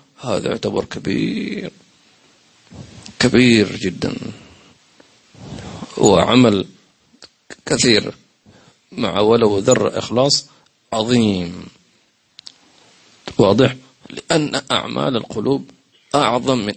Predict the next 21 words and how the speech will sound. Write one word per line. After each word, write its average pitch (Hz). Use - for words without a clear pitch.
أعمال 104
الجوارح. -
فلذلك 135
كل 151
مخاطب 143
بذنوبه، 131
فأصحاب -
الذنوب 127
القلبية 127
وأصحاب -
الذنوب 131
ال-، 120
ال-، 104
الخارجية. 104
الله 120
يهدي 113
الجميع 101
إن 82
شاء -
الله 90
تعالى. -